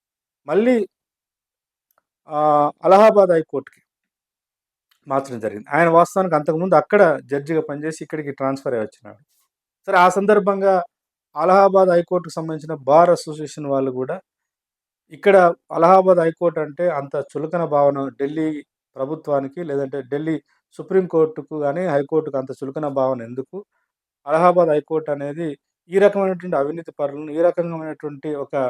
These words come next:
ఆహ్, న్యాయ వ్యవస్థకే కలంకంగా మారినటువంటి వ్యక్తులను, జడ్జిలను, లేదంటే ఇక్కడ ట్రాన్స్‌ఫర్ చేయడం ఏంది? అదేమన్నా డస్ట్‌బిన్నా అని చెప్పేసి కూడా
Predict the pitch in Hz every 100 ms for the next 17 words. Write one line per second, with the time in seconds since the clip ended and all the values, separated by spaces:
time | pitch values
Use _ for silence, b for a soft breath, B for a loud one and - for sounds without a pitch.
0 | - b b _ 127 123 123 131 160 175
1 | 180 185 - 180 175 147 170 175 180 180
2 | 175 139 147 180 175 170 160 151 135 135
3 | - 151 160 196 _ _ _ 123 147 147
4 | 175 165 175 165 151 151 156 143 - _
5 | _ - 180 160 160 170 196 175 170 160
6 | 147 147 160 190 147 147 135 143 143 185
7 | 170 170 151 143 139 139 127 139 165